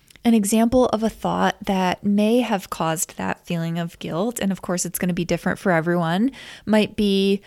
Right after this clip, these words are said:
"I shouldn't have done that. I just set myself back so far." And I do want to mention here that our brains tend to be a little bit dramatic.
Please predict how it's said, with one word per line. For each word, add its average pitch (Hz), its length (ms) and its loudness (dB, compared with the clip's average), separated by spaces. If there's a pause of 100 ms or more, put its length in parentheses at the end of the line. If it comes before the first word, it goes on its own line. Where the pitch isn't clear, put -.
(340)
"I 208 120 2
shouldn't 208 400 2
have 202 200 -2
done 185 240 2
that. 180 280 0
I 190 140 2
just 202 240 0
set - 240 0
myself 185 400 -2
back - 280 -4
so 196 480 4
far." - 580 2 (420)
And 226 160 4
I 226 100 4
do 233 220 4
want 277 260 4
to 233 100 2
mention 196 320 2
here 233 340 4
that 202 300 2
our 208 160 4
brains 202 580 2
tend 226 360 0
to 285 100 0
be 302 180 2
a 311 80 2
little 202 280 2
bit 190 200 0
dramatic. 170 720 -4